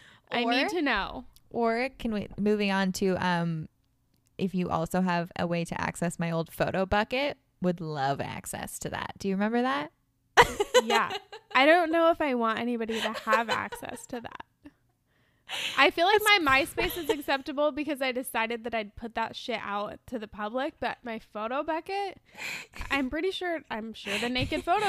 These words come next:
Speaker 1: in
Speaker 2: I was
Speaker 1: there.
Speaker 2: just gonna say that. I'm pretty sure Haley's like, "Wait, no, but that's where I stored my nudes before I send them through <laughs> MySpace." <laughs> Oh my gosh, she's like, "Oh, fuck."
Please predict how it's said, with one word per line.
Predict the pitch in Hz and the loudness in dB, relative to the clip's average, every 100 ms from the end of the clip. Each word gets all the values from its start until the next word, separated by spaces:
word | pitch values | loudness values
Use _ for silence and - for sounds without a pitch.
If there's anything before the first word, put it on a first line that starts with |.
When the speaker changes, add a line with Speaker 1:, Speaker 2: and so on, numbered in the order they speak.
| 349 | 12
Speaker 1:
in | |
Speaker 2:
I | 539 | 12
was | |
Speaker 1:
there. | 523 466 453 | 12 12 12
Speaker 2:
just | 523 539 427 | 12 12 10
gonna | 440 440 - | 8 8 6
say | 403 370 | 4 6
that. | 370 359 - - - - 762 508 | 6 6 2 -12 -6 0 0 4
I'm | 466 | 4
pretty | 415 440 415 403 | 6 8 8 8
sure | 403 311 311 | 4 2 2
Haley's | 269 240 269 262 | -2 -2 -4 -2
like, | 233 220 - - - | -2 -2 -4 -18 -14
"Wait, | 240 226 196 - - | 0 2 4 0 -6
no, | 226 190 180 | 0 2 2
but | 185 | -2
that's | 208 180 185 | 2 2 2
where | 302 254 | 4 6
I | 277 | 6
stored | - 262 226 226 | 4 2 2 2
my | 220 | -2
nudes | 220 226 180 170 - | 0 -2 -2 -4 2
before | 240 - 302 254 | 2 6 6 6
I | 220 | 2
send | 240 233 190 | 2 -2 -2
them | 175 202 | -6 -2
through | 311 302 | 0 4
<laughs> | - | 4
MySpace." | - 330 - 330 - 320 - - - - 539 - | 4 2 -6 -8 -10 -14 -12 -14 -14 -10 -10 -6
<laughs> | - 679 - 403 - 466 466 453 - 453 - - 480 - 415 - - - - | -4 -4 -4 -10 -2 -4 -2 -10 -8 -14 -14 -14 -14 -10 -12 -10 -14 -14 -10
Oh | 240 | -8
my | 220 | -4
gosh, | 208 208 - | 4 4 4
she's | - 311 262 | 0 0 -2
like, | 220 208 | -4 -4
"Oh, | - - | -2 -2
fuck." | - - - - | -2 -6 -6 4